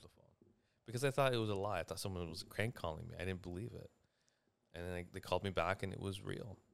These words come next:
It was surreal, and my life kinda changed forever 'cause here was a man who not only helped me navigate my own identity, President Barack Obama, skinny brown guy with a funny name, his father was absent in his life. He lived with his mom.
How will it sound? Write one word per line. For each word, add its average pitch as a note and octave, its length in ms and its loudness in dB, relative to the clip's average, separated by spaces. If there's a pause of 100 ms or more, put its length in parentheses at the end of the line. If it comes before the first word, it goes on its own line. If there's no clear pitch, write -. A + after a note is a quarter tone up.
(240)
It D#2 80 -4
was F2+ 120 0
surreal, G2 460 0
and F2 80 -6
my F2 120 -2
life F2 420 -2
kinda F2+ 160 -6
changed F2 320 -4
forever F#2 400 -6
'cause E2+ 220 -6
here G2+ 120 -2
was F#2+ 160 0
a F#2 60 0
man F2 460 -2
who E2 360 -2 (560)
not A2+ 180 4
only A2 200 2
helped G2 180 0
me G2 120 0
navigate F#2+ 400 2
my E2+ 140 -4
own F#2 180 -2
identity, E2 420 -4
President F2+ 380 -4
Barack E2+ 220 0
Obama, E2 380 -2
skinny F#2 260 -2
brown F2 260 -2
guy E2 160 -4
with E2+ 100 -8
a F#2 40 -14
funny E2+ 260 -8
name, E2 380 -6 (840)
his F2 240 -2
father F2+ 340 2
was E2+ 220 -2
absent E2 380 -2
in E2 80 -8
his E2+ 120 -10
life. D#2+ 520 -2 (520)
He F2+ 60 -12
lived F2+ 220 -4
with F2 100 -8
his F2 160 -2
mom. D#2+ 560 -2